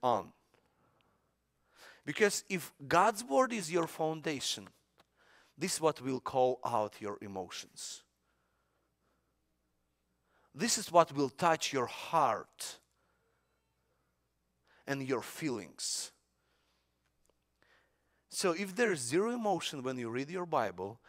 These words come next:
it's not your foundation. And if there is a lot of emotions when you read news or watch news, this is your foundation. Paul said, "Be careful. Watch your steps.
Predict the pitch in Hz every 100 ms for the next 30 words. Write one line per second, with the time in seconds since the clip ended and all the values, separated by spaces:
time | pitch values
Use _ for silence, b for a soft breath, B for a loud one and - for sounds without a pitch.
0 | b 127 - 113 - 95 - 110 127 185
1 | 170 - - _ _ _ _ _ b b
2 | b b 151 185 156 196 180 139 147 151
3 | 175 170 220 208 214 196 - 170 175 156
4 | 143 139 156 131 120 131 190 - - B
5 | B 110 95 120 175 - 160 120 98 -
6 | - - _ _ b b b b b 104
7 | 104 - 87 85 95 87 - - - -
8 | b b b b _ b b b b 107
9 | 104 - 98 90 - b b 107 - -
10 | 156 156 - - - b b b b b
11 | b b - 160 175 - 156 156 - -
12 | - 151 - - -